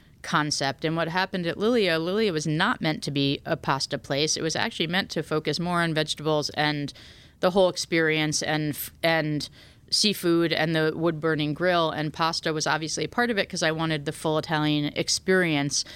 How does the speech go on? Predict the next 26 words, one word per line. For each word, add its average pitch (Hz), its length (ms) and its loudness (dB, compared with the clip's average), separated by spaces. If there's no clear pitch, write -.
but 175 120 0
it - 60 0
wasn't 220 300 0
meant 165 220 0
to 170 60 -6
be 156 160 -4
a 160 60 0
pasta 151 600 0
restaurant. 147 800 -2
And 160 160 0
the 156 40 -2
pasta 190 380 -2
started 156 280 -2
getting 160 340 0
a - 100 -6
lot 156 220 0
of 143 100 -4
attention, 170 600 0
which 208 260 4
was 190 240 -2
really 240 340 0
made 185 240 0
me 165 100 2
happy 139 460 -4
because 160 340 -2
I've 185 200 0